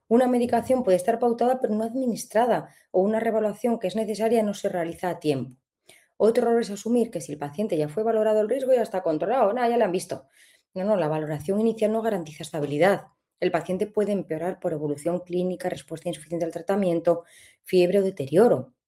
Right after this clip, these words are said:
Entonces ahí tenemos que estar muy pendientes de saber comunicarlo. Y un punto crítico es el traslado. Antes de mover a un paciente hay que preguntarse, ¿puede viajar con seguridad? ¿Necesita oxígeno? ¿Necesita monitorización? ¿La vía o las dos vías que lleva son permeables?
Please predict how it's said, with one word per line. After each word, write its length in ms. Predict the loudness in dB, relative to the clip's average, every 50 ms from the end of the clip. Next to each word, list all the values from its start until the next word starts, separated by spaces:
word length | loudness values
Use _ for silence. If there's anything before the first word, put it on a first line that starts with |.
| _ _ _ _ _ _ -20 -20
Entonces 220 | _ _ -10 -4 -2
ahí 80 | -2 -2
tenemos 320 | 0 0 0 -2 -2 -4
que 80 | -6 -4
estar 260 | -2 -2 -4 -4 -6 -10 _ _ _ _ _
muy 160 | -2 -2 0
pendientes 400 | 0 0 0 0 0 2 2 0
de 80 | 0 0
saber 240 | -2 -4 -4 -4 -4
comunicarlo. 760 | -4 -4 -2 -2 -4 -6 -4 -4 -4 -4 -4 -6 -12 _ _ _ -20 -20 -20 -10 _
Y 60 | 4
un 140 | 4 4 4
punto 260 | 4 2 0 0 0
crítico 540 | -2 -2 -2 -4 -4 -4 0 4 4 4 6
es 180 | 4 0 0 0
el 140 | -2 -2 -2
traslado. 500 | -4 -6 -6 -2 4 4 6 6 4 2
Antes 220 | 0 -2 -2 0
de 60 | 0
mover 240 | 0 2 2 2 2
a 20 |
un 160 | 2 0 -2 -2
paciente 400 | -4 -6 -2 -2 -2 0 0 0
hay 40 |
que 80 | 0 0
preguntarse, 680 | 2 2 2 2 0 0 -2 -2 -2 -4 -6 -6 -10 -16 -20 -20 -20 -20 -20 _ _ _
¿puede 300 | 6 8 10 10 10 10
viajar 360 | 8 6 2 0 -4 -8 -6
con 140 | -6 -8 -8
seguridad? 540 | -8 -10 -12 -14 -14 -18 -18 _ -20 -20 -16 -12
¿Necesita 400 | -12 -12 -10 -12 -16 -6 -4 -4
oxígeno? 520 | -4 -4 -6 -10 -10 -6 -4 -2 -2 -2 -2
¿Necesita 400 | -4 -8 -8 -12 -10 -8 -4 -2
monitorización? 840 | 0 2 2 2 2 0 -2 -4 -8 -14 -4 -2 0 0 0 -2 -6 -12 -20 -20 -20 _ _
¿La 200 | 0 0 2 2
vía 280 | 2 4 4 4 4 4
o 120 | 4 2
las 240 | 2 0 0 0 0
dos 200 | 0 0 0 0
vías 240 | -2 -2 -2 -2 -4
que 100 | -4 -4
lleva 160 | -4 -4 -6
son 220 | -8 -8 -8 -4
permeables? 640 | -2 0 2 4 4 2 2 0 0 -2 -2 -2 -4